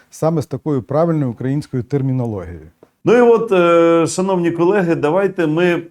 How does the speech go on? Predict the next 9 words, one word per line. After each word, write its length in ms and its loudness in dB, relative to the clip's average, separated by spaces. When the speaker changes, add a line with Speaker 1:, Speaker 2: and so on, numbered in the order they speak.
Speaker 2:
е, 580 0
проаналізуємо 840 0
іще 240 0
от 180 0
таку 280 -2
ситуацію. 720 0
У 140 0
дитини 500 0
був, 420 0